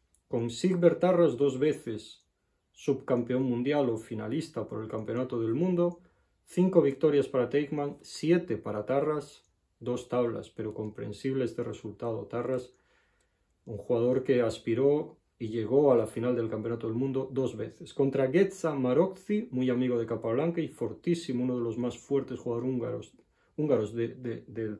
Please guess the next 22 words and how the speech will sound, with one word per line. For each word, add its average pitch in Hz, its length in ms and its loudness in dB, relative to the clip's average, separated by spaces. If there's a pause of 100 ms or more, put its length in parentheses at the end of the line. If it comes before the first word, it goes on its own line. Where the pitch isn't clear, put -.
la 110 120 -2
historia 117 460 4
y 123 120 0
en 120 120 2
su 135 180 -4
momento 120 500 0
el 107 60 -4
más 113 180 -6
fuerte. 175 460 -2 (580)
Una 165 180 8
victoria 143 380 6
de 123 80 6
Teichmann, 143 600 -2
dos 151 440 0
de 123 120 -4
Marozzi, 113 680 -4 (240)
doce 156 440 6
tablas. 127 720 0 (300)
Aquí 147 280 2
va 170 120 10
Rubinstein, 135 880 2
que 113 340 -4